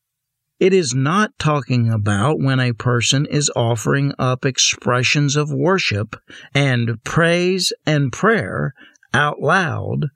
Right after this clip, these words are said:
so that it can be heard by others. Such exaltations do not have to be interpreted, because the person is speaking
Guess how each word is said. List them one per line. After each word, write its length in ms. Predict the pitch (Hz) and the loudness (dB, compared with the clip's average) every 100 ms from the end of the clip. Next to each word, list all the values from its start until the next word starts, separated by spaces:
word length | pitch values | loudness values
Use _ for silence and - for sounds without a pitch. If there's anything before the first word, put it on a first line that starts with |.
| - - | -12 -8
so 220 | - 180 160 | -2 0 2
that 140 | 143 | 0
it 160 | 143 - | 0 -2
can 160 | 147 | 0
be 140 | 147 139 | 0 2
heard 360 | 110 131 131 | 2 2 0
by 220 | 123 123 | 0 0
others. 440 | 139 170 104 95 - - _ _ _ _ _ - - - | 2 0 -2 -8 -12 -16 _ _ _ _ _ -20 -20 -4
Such 420 | - - 208 214 - | 0 2 2 0 -4
exaltations 1080 | 180 170 - 151 135 107 147 165 - 123 135 | -2 -2 0 0 0 0 0 2 0 0 0
do 220 | 123 139 | 0 0
not 340 | 120 107 151 180 | 2 2 2 2
have 220 | 151 165 | 0 0
to 100 | 170 | -2
be 180 | 143 139 | 0 0
interpreted, 680 | 156 165 220 156 92 - - _ _ _ - | 0 0 0 -2 -6 -8 -18 _ _ _ -4
because 380 | 139 160 143 - - - - | 0 0 0 -4 -14 -8 -4
the 120 | 139 | -2
person 500 | - 135 131 170 180 | 0 0 2 2 0
is 140 | 175 | 2
speaking 640 | - - 135 107 135 151 | 0 0 -2 -2 0 0